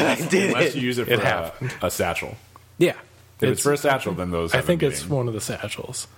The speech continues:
Speaker 3: But I'm never leaving with my horse, or without my horse, ever again.
Speaker 2: They'll
Speaker 3: 'Cause
Speaker 2: come.
Speaker 3: it's so crucial.
Speaker 2: Yeah, they'll come.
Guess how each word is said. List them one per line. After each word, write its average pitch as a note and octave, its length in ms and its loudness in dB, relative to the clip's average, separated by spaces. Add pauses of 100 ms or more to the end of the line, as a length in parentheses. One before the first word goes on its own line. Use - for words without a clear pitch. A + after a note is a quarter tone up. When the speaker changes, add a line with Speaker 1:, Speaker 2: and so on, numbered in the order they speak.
(160)
Speaker 3:
But D3+ 340 4 (300)
I'm C3 80 0
never A#2+ 300 -2
leaving B2 280 -2
with A#2 160 -4
my A2 100 -2
horse, G2+ 440 -2 (140)
or G2+ 100 -2
without B2 260 0
my G#2 100 -6
horse, F#2 300 -6
ever G2 220 -2
again. F#2 300 -8 (320)
Speaker 2:
They'll A#2+ 100 4
Speaker 3:
'Cause C3 120 2
Speaker 2:
come. F3+ 140 0
Speaker 3:
it's A#2 160 -2
so B2 380 2
crucial. G2+ 460 -4
Speaker 2:
Yeah, E2+ 160 2
they'll G#2+ 120 2
come. C#2 360 -6